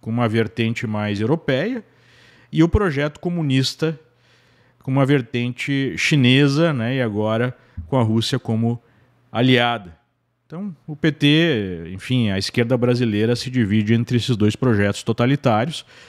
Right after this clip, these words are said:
mas, sem sombra de dúvida, é contra, é, aí o projeto americano,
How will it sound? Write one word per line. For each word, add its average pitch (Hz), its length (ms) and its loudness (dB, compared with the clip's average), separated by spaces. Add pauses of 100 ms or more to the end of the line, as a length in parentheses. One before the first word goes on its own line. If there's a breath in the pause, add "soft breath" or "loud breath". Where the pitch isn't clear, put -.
(140 loud breath)
mas, 147 240 2
sem 190 220 0
sombra 143 240 0
de 160 80 0
dúvida, 127 420 -2 (340 soft breath)
é 185 120 -6
contra, 127 680 2 (400 loud breath)
é, 104 480 -2
aí 104 340 2
o 120 40 2
projeto 107 640 0
americano, 120 680 0